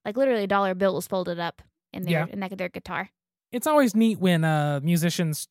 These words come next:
Speaker 2: find ways to do that, to, like, fill in that space whenever the, you know, the man tells you you can't do it. It's kinda funny, though, that Johnny Cash wouldn't have pushed that boundary sooner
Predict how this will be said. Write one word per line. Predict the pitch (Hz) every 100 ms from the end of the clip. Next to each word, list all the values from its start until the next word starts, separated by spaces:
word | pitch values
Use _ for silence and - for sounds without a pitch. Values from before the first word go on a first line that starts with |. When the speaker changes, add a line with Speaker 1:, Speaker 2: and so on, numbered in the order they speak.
| -
Speaker 2:
find | 175 165
ways | 165 160
to | -
do | 156 165
that, | 156 143
to, | 165
like, | 147 123
fill | 185 175
in | 165
that | 160 131
space | - 170 151 -
whenever | 156 147 143 143
the, | 139 131 - _ _ _ _
you | 156
know, | 143 135
the | 139 175
man | 170 160 165 165
tells | 156 170 151
you | 151
you | 147 143
can't | 160 135
do | 143 135
it. |
It's | 123
kinda | - 254
funny, | 240 226
though, | 185
that | 160
Johnny | 151 180 170
Cash | 180 -
wouldn't | 175 160
have | 143
pushed | 175 -
that | 151
boundary | 151 151 143
sooner | 131 175 151 131